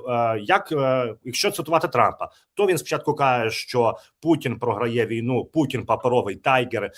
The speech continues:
який хоче налякати велику армію, але він насправді не просувається. А тут він же каже, що знову Україна <laughs> не має карт,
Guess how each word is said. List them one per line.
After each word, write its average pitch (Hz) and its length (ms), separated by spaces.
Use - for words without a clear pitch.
який 110 320
хоче 110 260
налякати 107 440
велику 104 260
армію, 107 300
але 101 120
він 104 160
насправді 101 400
не 113 100
просувається. 185 520
А 127 60
тут 240 340
він 170 120
же 117 120
каже, 165 380
що - 180
знову 107 260
Україна 127 320
<laughs> - 0
не 117 140
має 117 240
карт, 196 340